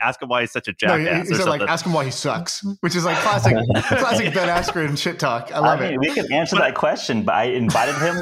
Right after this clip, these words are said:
Speaker 3: to make money on both sides, right? He's gonna make a, a, a little bit of money from the fight,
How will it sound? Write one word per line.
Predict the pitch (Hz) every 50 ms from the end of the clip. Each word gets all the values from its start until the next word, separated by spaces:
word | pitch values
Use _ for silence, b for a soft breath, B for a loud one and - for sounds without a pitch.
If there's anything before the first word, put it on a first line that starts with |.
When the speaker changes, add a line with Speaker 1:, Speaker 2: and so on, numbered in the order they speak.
| - -
Speaker 3:
to | 151 127
make | 127 135 135 135 135
money | 131 131 139
on | 139 135 120
both | - 131 139 139
sides, | - - 160 156 143 117 107 120
right? | 117 107
He's | 113 110
gonna | - 143 131 117
make | 110 113 127 131 - 127
a, |
a, | 110 101 98 - - 110 - - -
a | 113 110
little | 113 123 123
bit | 120 123
of | 120 110 117
money | 104 104 117 127 123
from | - 120 110
the | - 117
fight, | - - 87 90 117 151 165